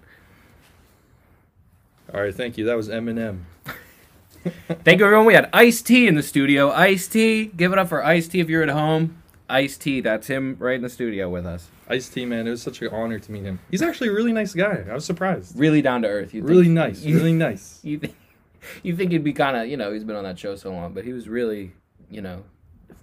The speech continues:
Speaker 1: You, I mean, I,
Speaker 2: salt of the earth guy.
Speaker 1: he really was, and he was trying to investigate even. He was really in character, too.
Speaker 2: Yeah, he was like, "Man,
Speaker 1: <laughs>
Speaker 2: this basement down here, man."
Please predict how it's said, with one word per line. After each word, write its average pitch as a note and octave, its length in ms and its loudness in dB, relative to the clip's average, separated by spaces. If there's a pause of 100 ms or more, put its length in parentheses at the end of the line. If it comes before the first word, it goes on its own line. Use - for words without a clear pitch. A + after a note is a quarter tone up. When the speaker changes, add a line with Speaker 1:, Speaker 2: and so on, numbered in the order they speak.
(640)
Speaker 1:
You, D#3+ 200 0
I F3+ 80 4
mean, F3 220 4
I, F#3 180 -2
Speaker 2:
salt D3+ 260 2
of B2 80 -4
the B2 100 0
earth A2 220 -4
guy. F2 240 -6
Speaker 1:
he E3 120 -4
really F3+ 200 4
was, B2+ 340 -2
and A2 80 -10
he D3 40 -6
was C#3+ 100 -8
trying F3 160 -2
to D3+ 60 0
investigate A#2+ 520 -6
even. D#3 220 -2
He C3+ 80 -6
was B2+ 100 -8
really D#3 200 0
in A#2+ 80 -6
character, A#2+ 380 -4
too. F2+ 260 -10 (540)
Speaker 2:
Yeah, F2+ 140 -16
he F2+ 140 -16
was E2 120 -20
like, F#2 200 -14
"Man, G#2+ 400 -10 (840)
Speaker 1:
<laughs> - 1000 -16
Speaker 2:
this A#2+ 180 -6
basement A2+ 600 -2
down G2 260 -8
here, F#2+ 160 -10
man." F2+ 320 -10